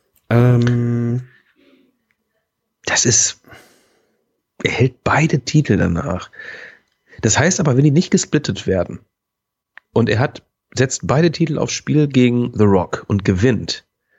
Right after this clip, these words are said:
Speaker 2: was er machen wird, ist es nicht so unwahrscheinlich. Wir gehen aber davon aus, dass die irgendwie vielleicht doch noch gesplittet werden. Schwierig.
Speaker 1: Drei Sterne?
Speaker 2: Drei Sterne.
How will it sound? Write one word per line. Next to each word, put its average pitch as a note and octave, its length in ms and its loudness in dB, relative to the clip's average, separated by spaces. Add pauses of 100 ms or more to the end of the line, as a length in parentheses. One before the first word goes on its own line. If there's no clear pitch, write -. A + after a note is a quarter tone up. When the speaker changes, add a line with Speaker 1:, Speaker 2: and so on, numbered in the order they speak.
(200)
Speaker 2:
was - 200 -4
er F#2+ 80 0
machen G2 320 -2
wird, A2 400 0 (360)
ist A#2 140 0
es C3 140 0
nicht C3 160 0
so C3 220 4
unwahrscheinlich. F2+ 760 -4 (540)
Wir A#2+ 120 4
gehen E3+ 160 2
aber F#3 140 2
davon D3 280 -2
aus, B2 260 -2
dass B2 160 -4
die - 120 0
irgendwie B2 200 -2
vielleicht A#2+ 260 -2
doch D#3 140 0
noch G#2+ 140 -2
gesplittet - 520 -2
werden. G2 320 2 (1900)
Schwierig. - 520 -2 (120)
Speaker 1:
Drei A#2 180 0
Sterne? E3+ 300 -2 (880)
Speaker 2:
Drei G#2+ 240 2
Sterne. - 320 -2